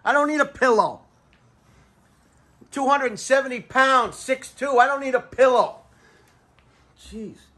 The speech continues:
So that's it. I hope you enjoyed it. Uh, did that light bulb go off? Why is that on?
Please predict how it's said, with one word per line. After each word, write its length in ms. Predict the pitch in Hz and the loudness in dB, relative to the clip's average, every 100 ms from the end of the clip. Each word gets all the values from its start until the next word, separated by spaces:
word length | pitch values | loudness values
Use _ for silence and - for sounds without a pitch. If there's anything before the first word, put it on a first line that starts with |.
| _ _ _ _ | _ _ _ _
So 100 | - | -6
that's 220 | 196 202 185 | -6 -4 -10
it. 200 | 135 - | -10 -12
I 40 | 139 | -10
hope 200 | 170 170 | -10 -8
you 60 | |
enjoyed 360 | 165 135 175 180 | -12 -4 -2 -2
it. 200 | 170 175 | -6 -6
Uh, 360 | 160 143 139 127 - _ _ _ _ _ _ - _ _ _ | -2 -2 -4 -8 -18 _ _ _ _ _ _ -20 _ _ _
did 100 | 127 | -14
that 200 | 190 214 | -12 -10
light 220 | 175 214 214 | -10 -10 -10
bulb 200 | 208 202 | -10 -6
go 320 | 202 202 233 | -6 -4 -6
off? 200 | 277 - - - | -10 -20 -20 -18
Why 140 | 220 | -12
is 140 | 220 220 | -10 -8
that 180 | 214 214 | -10 -10
on? 280 | 196 107 | -12 -14